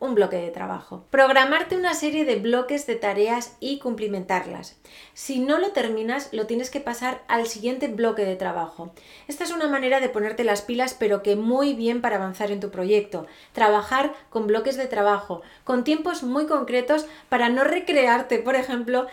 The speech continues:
escribiendo un texto que tardas días y semanas y semanas en terminar y que al final te impide avanzar. Y esto, claro,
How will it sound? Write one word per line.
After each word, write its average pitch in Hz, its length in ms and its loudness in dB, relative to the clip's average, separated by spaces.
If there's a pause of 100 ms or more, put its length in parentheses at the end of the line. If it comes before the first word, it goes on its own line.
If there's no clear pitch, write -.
(160)
escribiendo 233 500 2
un 254 140 -4
texto 247 420 2
que 220 120 -2
tardas 220 400 -2
días 208 400 2
y 196 100 -4
semanas 196 560 0
y 185 60 -6
semanas 214 480 0
en 202 80 -4
terminar 220 420 -2 (240)
y 285 120 -2
que 294 100 6
al 269 80 4
final 233 400 0 (100)
te 277 80 0
impide 190 320 0
avanzar. 208 520 2
Y 226 100 2
esto, 240 240 0
claro, 233 340 2